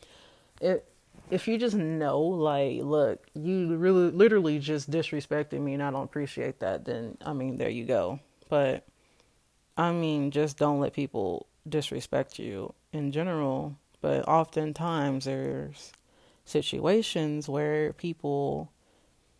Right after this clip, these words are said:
just feel disrespected and then they just blow the whole situation out of proportion when it could have, like, not been like that. If you could have just, a simple question, like, asked, like, "Hey, did you really mean, did you mean it this way?" Or, like, "How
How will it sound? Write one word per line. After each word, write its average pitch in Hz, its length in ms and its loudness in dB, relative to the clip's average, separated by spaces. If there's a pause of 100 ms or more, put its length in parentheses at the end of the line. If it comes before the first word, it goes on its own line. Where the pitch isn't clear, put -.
(300)
just 143 320 -4
feel 156 440 0
disrespected 190 920 0
and 143 160 0
then 143 120 0
they 139 240 0
just 135 300 -6
blow 151 480 2
the 139 160 -2
whole 139 260 0
situation 135 640 -4
out 139 80 0
of 135 60 -6
proportion 185 600 -2
when 156 100 -2
it 135 80 -4
could 151 140 -4
have, 143 100 -2
like, 135 240 -2
not 135 340 -4
been 139 160 -4
like 131 200 -6
that. 139 200 0
If - 140 -6
you 156 80 -4
could 156 160 -2
have 147 120 0
just, 143 460 -4
a 147 80 -4
simple 160 400 -2
question, 139 800 -4
like, 147 200 -4
asked, 147 320 -2
like, 139 120 -4
"Hey, 151 220 0
did 139 200 -4
you 160 140 -4
really 165 220 -2
mean, 147 300 -2
did 147 160 -4
you 160 100 -4
mean 170 200 -4
it 156 140 -4
this 165 280 -2
way?" 143 280 0
Or, 135 160 0
like, 135 220 -2
"How 156 540 0